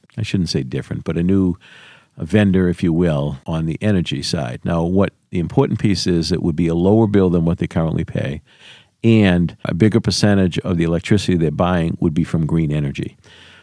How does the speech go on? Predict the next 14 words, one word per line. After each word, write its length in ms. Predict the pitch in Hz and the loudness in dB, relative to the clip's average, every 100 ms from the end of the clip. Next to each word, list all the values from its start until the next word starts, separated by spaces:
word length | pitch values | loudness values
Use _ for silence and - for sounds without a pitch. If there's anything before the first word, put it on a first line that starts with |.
| - | -4
So 120 | 98 | 0
it'd 60 | |
be 80 | 90 | 2
a 140 | 95 123 | 4 4
combination 540 | 123 117 113 104 104 | 4 6 4 2 2
of 260 | 95 85 - | 0 0 -4
providing 460 | - 92 92 87 90 | -2 2 2 2 4
more 260 | 101 120 | 4 4
green 320 | 110 110 101 | 4 2 4
energy 520 | 98 101 90 82 73 71 | 4 2 2 2 0 -2
with 500 | 131 98 - - - - | -2 2 2 0 -6 -10
savings 580 | - - 101 95 90 - | -2 0 2 2 0 -2
for 120 | - | -6
people 520 | - 85 - 76 78 | -4 -4 -2 -6 -6